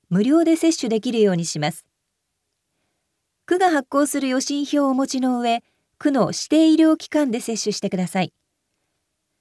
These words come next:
区の指定医療機関以外で接種した場合は、全額自己負担となり、接種費用は還付されませんのでご注意ください。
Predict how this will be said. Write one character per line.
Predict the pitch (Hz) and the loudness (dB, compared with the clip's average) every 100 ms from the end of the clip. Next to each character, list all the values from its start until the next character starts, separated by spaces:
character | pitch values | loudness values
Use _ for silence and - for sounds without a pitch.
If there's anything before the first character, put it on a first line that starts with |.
| _ _ | _ _
区 | - | -2
の | 370 302 | 0 -2
指 | - | -2
定 | 302 311 | 0 2
医 | 311 | 4
療 | 311 311 | 4 2
機 | - | 0
関 | 294 247 - | 0 0 -2
以 | 302 | 0
外 | 339 311 | 2 2
で | 247 | 0
接 | 269 269 | -4 -6
種 | 233 | -8
し | - | -4
た | 220 | -2
場 | 208 208 | 2 2
合 | 196 | 2
は、 | 185 - _ _ | 0 -2 _ _
全 | 156 233 254 | -2 -2 -2
額 | 247 226 | -4 -2
自 | 202 190 | -2 0
己 | 320 | 0
負 | 320 | -2
担 | - 269 226 | -2 -4 -2
と | 202 | -2
な | 196 180 | 0 0
り、 | 160 - _ _ _ | -2 -4 _ _ _
接 | - 214 - | -2 0 0
種 | 277 | -4
費 | 262 | -4
用 | 254 196 | 0 2
は | 160 | 0
還 | - 294 | -2 -8
付 | - | -6
さ | 277 | -4
れ | 269 | -4
ま | 277 | -4
せ | 269 285 | -4 -4
ん | |
の | 262 | -4
で | 247 | -4
ご | 196 | -4
注 | 190 202 | -2 -2
意 | 180 | -2
く | 175 | -4
だ | 160 | -4
さ | 175 | -6
い。 | - | -6